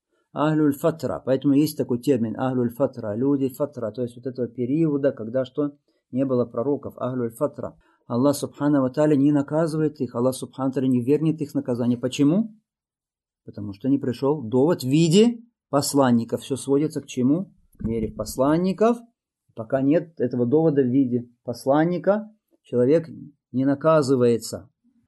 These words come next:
Ахлюль Фатра. И об этом говорит пророк, алейхиссалату вассалям. Это хадис, достоверный хадис, который приводится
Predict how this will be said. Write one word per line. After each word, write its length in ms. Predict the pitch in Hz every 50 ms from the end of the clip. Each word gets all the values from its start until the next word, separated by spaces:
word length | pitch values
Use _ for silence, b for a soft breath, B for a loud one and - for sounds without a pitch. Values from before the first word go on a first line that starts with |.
| _ _ _ _ _ _ _ _ _
Ахлюль 320 | - 165 170 170 165 160 156
Фатра. 520 | 160 - 185 180 - 160 139 135 127 127
И 140 | 131 156 165
об 120 | 165 160 160
этом 200 | 190 190 202 190
говорит 260 | 170 180 196 190 -
пророк, 240 | 190 202 208 208 190
алейхиссалату 540 | 190 165 143 - 147 131 127 123 120 - 117
вассалям. 320 | 110 - 120 113 113 117
Это 160 | 117 117 110
хадис, 440 | - - 113 113 131 170 190 156 120
достоверный 480 | 123 113 107 - 123 123 131 120 123 117
хадис, 360 | - - 107 131 170 160 165
который 280 | - 117 120 117 113
приводится 600 | 110 110 117 113 123 143 143 131 139 - 127 120